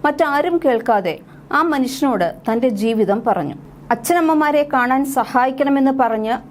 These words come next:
കരഞ്ഞ് കാലുപിടിച്ചു. എന്തുകൊണ്ടോ അജ്ഞാതനായ ആ ട്രക്ക് ഡ്രൈവർക്ക് രാജുവിനോട് സഹതാപം തോന്നി. തിരിച്ചു പോകുമ്പോൾ നിറയെ ആടുകളെ കയറ്റിയ ട്രക്കിനുള്ളിൽ രാജുവിനെ അതിവിദഗ്ധമായി ഒളിപ്പിച്ചു. ഡൽഹിയിലെത്തിയ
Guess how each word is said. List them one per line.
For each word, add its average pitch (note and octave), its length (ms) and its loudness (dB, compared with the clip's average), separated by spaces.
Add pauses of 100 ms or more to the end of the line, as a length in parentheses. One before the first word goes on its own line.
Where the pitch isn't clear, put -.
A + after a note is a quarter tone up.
(440)
കരഞ്ഞ് B3 400 2 (200)
കാലുപിടിച്ചു. G#3+ 640 -2 (920)
എന്തുകൊണ്ടോ D4 480 2 (180)
അജ്ഞാതനായ C#4 580 0 (260)
ആ B3+ 40 2 (100)
ട്രക്ക് A#3+ 260 -2
ഡ്രൈവർക്ക് A#3+ 480 2 (280)
രാജുവിനോട് B3 680 0
സഹതാപം A3+ 580 0
തോന്നി. D#3+ 240 -2 (540)
തിരിച്ചു D4+ 400 2
പോകുമ്പോൾ A#3+ 420 2 (300)
നിറയെ C#4+ 380 2 (220)
ആടുകളെ C#4+ 500 2
കയറ്റിയ B3+ 320 0 (100)
ട്രക്കിനുള്ളിൽ B3 640 0 (400)
രാജുവിനെ A#3+ 580 0 (180)
അതിവിദഗ്ധമായി A#3+ 840 0 (140)
ഒളിപ്പിച്ചു. A3 480 -2 (920)
ഡൽഹിയിലെത്തിയ D4 600 2